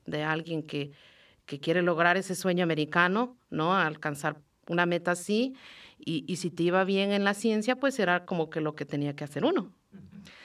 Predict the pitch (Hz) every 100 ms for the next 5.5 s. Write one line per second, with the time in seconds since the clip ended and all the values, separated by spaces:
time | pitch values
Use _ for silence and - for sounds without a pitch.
0 | - - - 196 226 233 - 202 196 202
1 | 220 220 - - 185 190 196 214 233 262
2 | 247 247 269 269 226 202 185 190 196 196
3 | 185 165 160 180 214 - _ _ - -
4 | _ 156 151 147 147 143 143 - - -
5 | 151 139 139 127